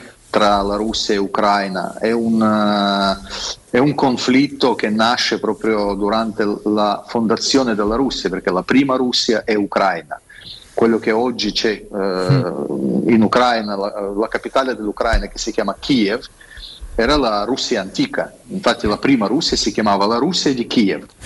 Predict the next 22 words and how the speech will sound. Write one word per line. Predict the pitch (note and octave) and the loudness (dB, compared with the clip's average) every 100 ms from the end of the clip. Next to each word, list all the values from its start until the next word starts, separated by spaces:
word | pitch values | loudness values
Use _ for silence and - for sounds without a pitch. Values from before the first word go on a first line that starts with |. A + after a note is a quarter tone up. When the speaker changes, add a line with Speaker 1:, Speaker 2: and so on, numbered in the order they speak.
| - | 2
Speaker 2:
Mm. | D3 | 2
Speaker 1:
poi | G#2+ C#3 G#2 | 4 2 4
dopo | G#2+ A#2 G#2+ G#2 G2+ - - - - G#2+ | 2 2 0 2 0 -4 -18 -20 -10 -6
qualche | A2+ A#2+ A#2+ | 2 2 2
centinaio | - A2+ B2 A#2 G#2+ | -4 -2 0 0 0
di | A#2 | 0
anni | A2 G2+ | 0 0
si | - G2 | -2 -2
è | |
formato | A2+ A2+ A2 G#2+ | -2 0 0 0
un | G2 | -2
avamposto | G#2 A2+ G#2+ C3+ G#2+ - G#2+ | 0 0 0 0 0 -2 -2
un | G2+ | -2
po' | G2+ | -2
più | G2+ A2+ | -2 0
al | A2+ B2+ | 2 2
nord, | C3 G#2 G2+ - - - - - - | 2 0 -2 -8 -10 -12 -20 -20 -4
eh, | G2+ G2+ G2+ G2 | 0 2 0 0
che | A2 | 0
l'hanno | G#2 G#2 G#2+ | 0 0 0
chiamato | A2+ G#2+ G#2 B2+ | 0 0 0 2
Mosca, | D3+ E3+ - - G3+ F3+ | 2 2 -2 -2 -2 -2